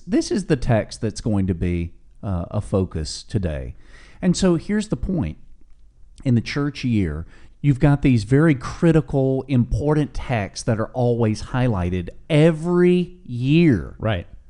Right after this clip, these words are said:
Speaker 1: For instance, you don't have in the church year something that is superfluous, something that's on the periphery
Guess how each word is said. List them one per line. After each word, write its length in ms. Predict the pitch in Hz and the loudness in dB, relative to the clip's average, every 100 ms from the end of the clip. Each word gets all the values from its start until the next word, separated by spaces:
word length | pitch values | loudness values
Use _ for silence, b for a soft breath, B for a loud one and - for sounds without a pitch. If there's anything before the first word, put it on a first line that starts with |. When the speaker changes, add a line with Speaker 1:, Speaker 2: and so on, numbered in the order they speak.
| - - | -20 -14
Speaker 1:
For 100 | - | -4
instance, 320 | 214 - 165 214 | -2 0 0 2
you 80 | |
don't 160 | 208 190 | 0 0
have 380 | - 190 175 156 | -2 2 2 2
in 100 | 131 | 2
the 80 | 123 | 0
church 420 | - 156 127 - | -2 -4 -4 0
year 360 | 139 127 101 104 | 0 2 0 -4
something 640 | - 151 160 - 139 120 | -2 -2 0 0 0 2
that 320 | 120 117 117 | 2 2 0
is 400 | 135 120 110 107 - | 2 4 4 2 -2
superfluous, 1300 | - - - - - 151 123 98 73 58 - - - | -6 -2 -2 -2 -2 -4 -2 -4 -4 -8 -12 -14 -12
something 480 | - 101 - 135 127 | -2 -2 0 2 2
that's 200 | 113 127 | 0 0
on 200 | 131 123 | 2 4
the 80 | 123 | 4
periphery 840 | - 120 127 151 - 98 85 98 | 2 2 2 2 0 -4 -2 -4